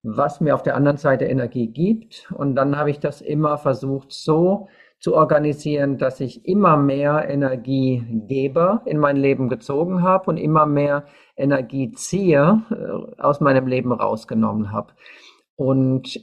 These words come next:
immer wieder hinterfragt habe, wer bin ich, was mag ich besonders und wo sehe ich mich in einigen Jahren. Und wenn man das regelmäßig macht, dann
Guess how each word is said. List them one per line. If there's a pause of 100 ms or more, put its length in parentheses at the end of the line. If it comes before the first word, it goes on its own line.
immer
wieder
hinterfragt
habe,
wer
bin
ich, (400)
was
mag
ich
besonders
und
wo
sehe
ich
mich
in
einigen
Jahren.
Und
wenn
man
das
regelmäßig
macht,
dann